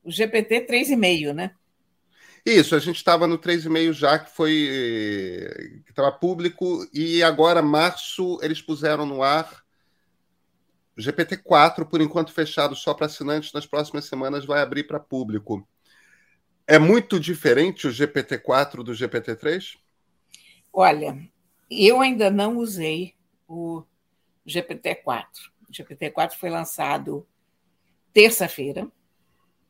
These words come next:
Speaker 1: e eu tava enrolada com tanta coisa aqui que eu não, não mergulhei nele ainda. Mas eu vi a live de,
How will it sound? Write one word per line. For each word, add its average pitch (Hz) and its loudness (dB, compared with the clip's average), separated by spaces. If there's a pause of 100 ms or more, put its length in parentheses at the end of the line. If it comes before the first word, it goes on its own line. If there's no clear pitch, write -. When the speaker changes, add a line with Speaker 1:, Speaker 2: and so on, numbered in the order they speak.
(1040)
Speaker 1:
e 185 -4
eu 208 2
tava 190 8
enrolada 160 2
com 151 -12
tanta 156 -10
coisa 160 -8
aqui 180 -12
que 180 -6
eu 175 0
não, 180 -6 (1500)
não 196 4
mergulhei 202 2
nele 180 -2
ainda. 160 -6 (1000)
Mas 202 4
eu 202 4
vi 214 -6 (140)
a 170 -4
live 147 -2
de, 131 -14